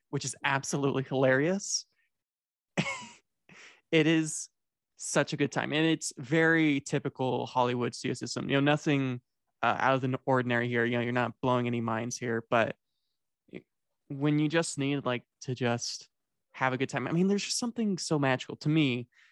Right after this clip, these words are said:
about Hollywood studio system musicals and just the Hollywood studio system of, you know, the forties and fifties.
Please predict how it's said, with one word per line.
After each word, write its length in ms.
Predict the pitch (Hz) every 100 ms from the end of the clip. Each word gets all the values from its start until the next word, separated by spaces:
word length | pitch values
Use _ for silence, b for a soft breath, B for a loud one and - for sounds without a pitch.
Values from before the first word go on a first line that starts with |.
| b -
about 540 | 135 127 120 120 - _ _ _ _ -
Hollywood 540 | - 143 139 131 120
studio 420 | - - 123 123 117
system 720 | - 120 - 120 117 113 117 -
musicals 680 | 127 120 117 - 113 113 131
and 100 | 143
just 160 | 170
the 60 | 170
Hollywood 360 | 156 151 143
studio 280 | - - 139
system 460 | 131 127 - 127 120
of, 360 | 120 123 120 -
you 80 | 127
know, 80 | 117
the 80 | 120
forties 520 | - 123 120 117 -
and 140 | 127
fifties. 540 | 123 123 - 104 120